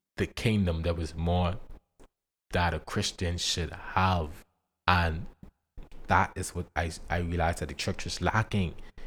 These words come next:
And, you know, you could say it in one word, which is wholeness. And, you know, that really, the, um, e-, that experience as a Christian, that kinda pushed me, that kinda, like,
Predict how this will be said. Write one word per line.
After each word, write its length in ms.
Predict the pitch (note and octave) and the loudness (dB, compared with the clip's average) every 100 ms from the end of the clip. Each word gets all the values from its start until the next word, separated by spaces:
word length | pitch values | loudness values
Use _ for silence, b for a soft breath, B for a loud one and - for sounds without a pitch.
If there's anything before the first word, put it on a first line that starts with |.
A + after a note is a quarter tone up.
| b | b
And, 220 | E2 F2 | -2 0
you 60 | E2+ | 2
know, 380 | E2 E2 F#2+ - - | 2 2 0 -4 -6
you 120 | F#2 | -4
could 140 | F#2 F#2 | 0 -2
say 480 | - G#2 F#2 F2 - _ - | 0 2 2 0 -6 _ -2
it 340 | F#2+ - - - - | -2 -2 -8 -10 -4
in 200 | F2 D#2+ | -2 0
one 220 | E2 E2 | 0 0
word, 280 | F#2 G#2+ D#2+ | 0 0 -2
which 280 | F2 - | -4 -4
is 80 | - | -8
wholeness. 680 | - - B2+ A2+ E2+ - - - _ - B B B - | -8 4 6 6 2 -2 -8 -10 _ -18 B B B -4
And, 440 | D#2+ E2+ E2 D#2 C#2+ - _ _ _ _ _ _ _ _ - | 0 2 0 -2 -8 -16 _ _ _ _ _ _ _ _ -8
you 100 | F#2+ | -2
know, 120 | F#2+ | 0
that 340 | F2+ F2 G#2 - - | 6 6 4 0 -8
really, 400 | E2 F2 F2 D#2+ - _ _ - | -2 0 0 -2 -8 _ _ -10
the, 180 | A#1+ C#2 - | -6 -6 -4
um, 320 | B1+ E2 D#2+ - _ _ _ - _ - - - - - | -2 0 -2 -6 _ _ _ -20 _ -12 -10 -10 -2 -2
e-, 60 | - | 4
that 160 | F#2+ G#2+ | 4 4
experience 680 | - - G2 F#2 F#2+ - - _ - | 2 -2 0 0 0 -4 -14 _ -4
as 120 | F2 | -2
a 60 | E2+ | -2
Christian, 560 | - F#2+ - E2+ E2 | -6 -6 -4 -4 -4
that 240 | D#2+ F2 - | 0 -2 0
kinda 280 | - G2+ D2 - | -2 0 -2 -2
pushed 520 | - C#3 - - - | 2 4 2 -2 -4
me, 280 | E2+ D#2+ - - _ - - - - | -6 -6 -8 -16 _ -18 -18 -18 -4
that 140 | F2 | -2
kinda, 220 | - A3+ G3 | 2 4 4
like, 240 | D#2 - | 2 -2